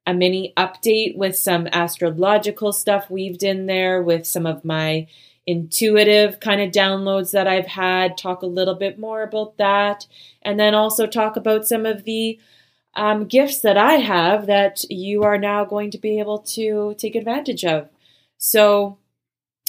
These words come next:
um, I'm gonna talk about that at the end as well. And, um, yeah,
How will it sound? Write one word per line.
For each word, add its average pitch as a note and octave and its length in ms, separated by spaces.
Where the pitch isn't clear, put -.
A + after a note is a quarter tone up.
um, G3 260
I'm G3 100
gonna G3+ 140
talk G#3 240
about G3 200
that F#3 180
at F#3 100
the E3+ 140
end E3 160
as D#3+ 120
well. E3+ 520
And, E3 640
um, D#3+ 640
yeah, F3+ 440